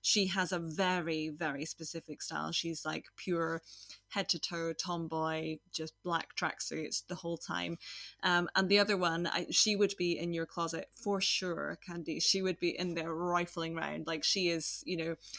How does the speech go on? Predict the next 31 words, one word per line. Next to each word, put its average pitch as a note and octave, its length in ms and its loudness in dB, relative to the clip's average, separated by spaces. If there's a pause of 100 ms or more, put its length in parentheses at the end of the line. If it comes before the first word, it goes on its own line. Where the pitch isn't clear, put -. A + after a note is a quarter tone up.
(160)
constantly E3 720 0
experimenting D#3+ 1000 -4
with D#3 420 -4 (480)
outfits. - 720 -4
She'll F#3 160 2
change G3 380 2
her E3 100 0
outfit E3 340 -4
four E3 220 -8
times D#3+ 340 -6
a D3+ 40 -10
day. E3 420 -4 (340)
Um, F3 300 0
but G3+ 220 2
just B3+ 180 0
what A3+ 200 2
she's F#3+ 200 0
interested A#3 500 -2
in, E3 200 -4
it's - 140 -8
not A3 120 -2
even E3 220 -2
just E3 240 -2
how D#3+ 80 -4
she D#3+ 160 -4
dresses, E3 520 -4
it's - 220 -4
the E3 100 -8
kind E3 220 -4
of D#3+ 160 -2
the D#3+ 180 -2